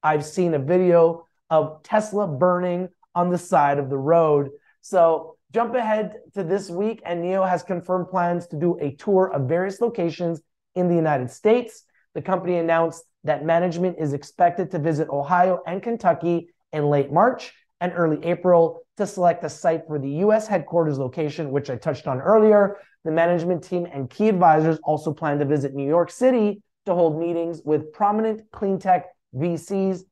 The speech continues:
venture capitalists, and investment banking firms. So a lot of big things happening with NEO Battery Materials. This is the NEO Battery Materials focus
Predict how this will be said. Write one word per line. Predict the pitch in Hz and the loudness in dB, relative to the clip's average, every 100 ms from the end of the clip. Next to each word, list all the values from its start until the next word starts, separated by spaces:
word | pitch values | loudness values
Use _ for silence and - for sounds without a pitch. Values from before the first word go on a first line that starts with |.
| _ | _
venture | 139 135 131 | -8 -8 -8
capitalists, | - 185 170 190 175 170 170 - _ _ - | -2 0 0 4 4 4 0 -20 _ _ -2
and | 180 | 0
investment | 175 151 151 151 156 143 | 2 2 0 0 -4 -4
banking | 135 123 123 120 | -6 -8 -10 -4
firms. | 180 180 151 110 - _ _ _ _ _ _ _ _ _ _ _ _ _ | 4 4 4 -2 -12 _ _ _ _ _ _ _ _ _ _ _ _ _
So | - 196 180 - - 151 | 4 6 6 0 -6 0
a | |
lot | 143 170 185 | 4 6 6
of | 202 | 6
big | 214 208 | 4 4
things | 208 202 | 0 0
happening | 190 165 170 165 160 160 _ - | -2 -2 -2 -4 -4 -6 _ -4
with | 151 | -4
NEO | 143 151 147 147 147 147 - | -2 0 2 4 2 -2 -8
Battery | 120 143 139 143 139 | -2 0 2 2 0
Materials. | 123 120 170 151 131 - - _ _ _ _ _ _ _ _ - | -4 -4 0 2 0 -6 -20 _ _ _ _ _ _ _ _ 0
This | 160 196 | 2 4
is | 233 190 | 4 4
the | 170 | 2
NEO | 156 156 175 170 | 2 2 4 4
Battery | 143 147 156 | 4 2 2
Materials | 156 147 165 147 131 - | -2 -6 -4 -4 -4 -6
focus | - 160 160 175 175 | -2 0 0 -4 -6